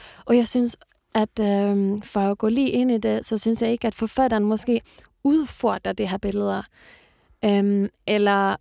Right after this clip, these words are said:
prøver at sætte spørgsmålstegn ved det her gamle billede eller referencer, men, øhm, ligesom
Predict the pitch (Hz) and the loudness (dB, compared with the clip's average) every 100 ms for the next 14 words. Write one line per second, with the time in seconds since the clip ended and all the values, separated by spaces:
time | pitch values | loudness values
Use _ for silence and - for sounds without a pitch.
0 | - - 220 214 214 - 214 202 196 190 | -10 -2 2 2 2 -2 0 2 0 0
1 | 196 - - - 220 247 - 220 202 - | -2 0 0 2 0 0 0 0 -2 -4
2 | 233 220 196 196 190 208 196 190 190 196 | -2 0 0 -2 -2 -2 -2 -2 0 2
3 | 202 202 202 214 208 190 190 185 - 190 | 0 0 0 2 0 -2 -4 -8 -8 -4
4 | 202 - 220 - - - - 214 214 202 | -4 -2 -6 -6 -20 -18 -2 2 2 2
5 | 208 - 190 190 196 196 196 - - _ | -2 -2 -2 0 -2 -2 -4 -8 -14 _
6 | _ _ _ _ _ _ _ _ _ 214 | _ _ _ _ _ _ _ _ _ -6
7 | 208 254 226 202 | -4 -2 -2 -2